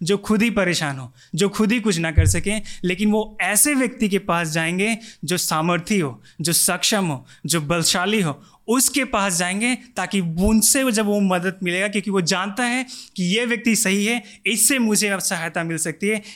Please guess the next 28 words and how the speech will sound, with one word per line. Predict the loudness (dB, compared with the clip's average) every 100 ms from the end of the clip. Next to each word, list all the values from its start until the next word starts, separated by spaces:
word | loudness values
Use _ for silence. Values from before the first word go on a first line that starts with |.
| -4
इससे | -2 2 2
मुझे | 4 2
भरोसा | 2 0 2 2
मिल | 2
सकता | 0 -2 -4
है। | -4 -6 -10 -2
तो |
इस | 0 2 2
बात | 2 2 2
को | 2 2 0 -6 -6
दाऊद | -4 0 2 2
भी | 2
जानता | 2 0 -4
है | -8 -10 -18 _ -6
कि | -2
परमेश्वर | 0 2 2 2 0 -2 -6 2 4
है | 6 4
कौन, | 0 -2 -4 -14 -20 _ _ -4
वो | -4
कौन | -2 2 4 4
है, | 2 -2 -12 -6 0
वो |
राजा | 2 2 2 2
है, | 0 -4 -10 -2 4
वो |
महाराजा | 6 6 2 2 2
धीराज | 2 4 4 2 2
है, | 0 -2